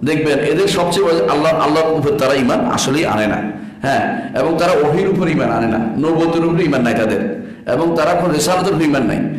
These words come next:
কোনো গায়েবী জিনিসের উপর ইমান নাই তাদের। কোনো গায়েবী জিনিস কি? কবরের পরে, কবরে গেলে শাস্তি আছে, আছে না?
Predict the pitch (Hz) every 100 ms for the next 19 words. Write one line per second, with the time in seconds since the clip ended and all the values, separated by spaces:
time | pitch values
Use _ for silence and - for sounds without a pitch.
0 | - - 190 220 170 165 165 165 175 185
1 | 190 - 151 127 - - - - - 180
2 | 170 165 156 175 175 170 127 123 - -
3 | - - 135 143 135 139 135 - - 127
4 | - - - 147 151 147 147 147 - 147
5 | 151 - - - 170